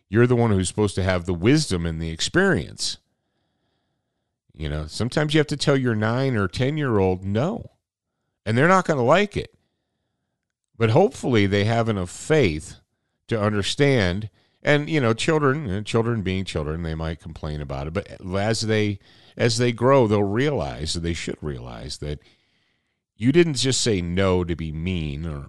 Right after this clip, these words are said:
or harsh or whatever. You said no because you had another plan.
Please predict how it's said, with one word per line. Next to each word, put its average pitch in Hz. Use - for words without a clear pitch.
or 73
harsh 76
or 69
whatever. 92
You 98
said 107
no 110
because 87
you 98
had 104
another 98
plan. 110